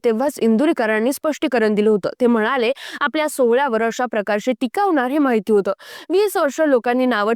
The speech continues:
ठेवली, तेच सण करत आलो, पण आता इथून पुढे विशिष्ट व्यक्तीचा सत्कार करायचा नाही, असा बदल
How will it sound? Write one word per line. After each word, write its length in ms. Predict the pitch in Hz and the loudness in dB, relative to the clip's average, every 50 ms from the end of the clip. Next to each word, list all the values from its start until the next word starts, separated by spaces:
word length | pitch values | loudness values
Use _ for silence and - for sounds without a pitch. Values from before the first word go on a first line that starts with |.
| - | -2
ठेवली, 420 | - 254 262 277 247 214 196 214 220 - | -2 0 0 2 2 0 0 -2 -2 -2
तेच 180 | 269 311 349 - | 0 0 0 -2
सण 260 | - 381 359 349 330 | -2 -2 0 0 0
करत 280 | - 320 277 277 269 294 | 0 0 0 0 0 0
आलो, 240 | 262 254 233 220 254 - - - - - | 0 0 0 -2 -4 -6 -10 -18 -10 -4
पण 80 | 370 381 | -2 -2
आता 200 | 370 - 349 330 | 0 0 0 0
इथून 360 | 277 247 214 - 277 311 302 | 0 -2 -2 0 0 0 2
पुढे 260 | 240 240 220 247 262 | 2 2 2 2 2
विशिष्ट 360 | 240 226 208 - 269 247 - | 2 0 -2 -2 -4 -2 -2
व्यक्तीचा 460 | 302 254 247 214 - - 226 - 269 | 0 0 0 0 -2 -4 -4 -2 -2
सत्कार 420 | 277 - 277 208 - - 311 349 370 | -2 0 -2 -4 -2 -2 -2 0 0
करायचा 440 | 320 359 339 330 320 294 320 320 294 | 0 0 0 0 0 0 0 0 0
नाही, 200 | 254 220 240 240 | 2 2 2 2
असा 200 | 226 208 294 285 | 0 0 -2 -2
बदल 280 | 233 226 208 226 233 | 0 0 2 0 0